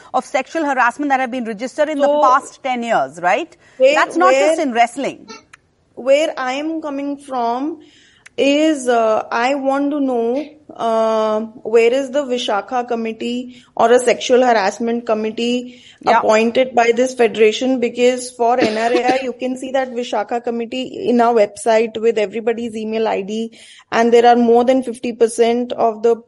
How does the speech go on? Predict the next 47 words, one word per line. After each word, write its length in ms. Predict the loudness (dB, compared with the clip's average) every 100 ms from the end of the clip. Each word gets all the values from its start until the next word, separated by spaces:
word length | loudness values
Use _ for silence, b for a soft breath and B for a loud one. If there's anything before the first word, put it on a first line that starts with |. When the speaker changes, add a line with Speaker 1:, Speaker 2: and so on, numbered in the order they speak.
| _ -12
Speaker 2:
people 320 | -6 -6 -2
in 140 | -2
that 180 | -2 -2
committee 480 | -4 -6 -6 -6 -4
are 160 | -2 -2
women. 400 | -2 -4 -8 -12 b b b -16 -2
I 200 | 2 4
don't 220 | 2 0
see 260 | -2 0 0
anything 480 | 0 -2 -2 -2
like 180 | 0 0
that 220 | -2 -2 -2
on 200 | -4 -2
their 180 | -4
website. 600 | -2 -6 -8 -4 -4 -4 -6
Is 180 | -10 -6
it 140 | -2
an 140 | -2 -2
internal 480 | -2 -2 -2 -4
thing 320 | -6 -8 -6 -4
that 200 | -4 -2
they 140 | -6
have 380 | -4 -4 -4 -2
or 180 | -2 -2
they 120 | -6
don't 260 | -4 -6 -6
have? 320 | -6 -4 -6 _ b b
Somebody 440 | -4 -4 -2 -4 -4
told 280 | 0 0 0
me 140 | -6
two 160 | -8 -6
days 240 | -4 -4
that 340 | -4 -6 -6 _ _ _ _
back 460 | -12 -4 -4 -4 -8
that 280 | -2 -2 0
it's, 380 | -6 -8 -18 -10 -6
it 140 | -4
used 360 | -2 -2 -2 -4
to 100 | -2
be 140 | 0
there, 420 | 2 6 6 6
it's 220 | 2 0 0
not 380 | 2 0 0
there 200 | 2 4
on 160 | 2 0
the 60 | 0
website. 680 | -2 -2 -2 0 0 -2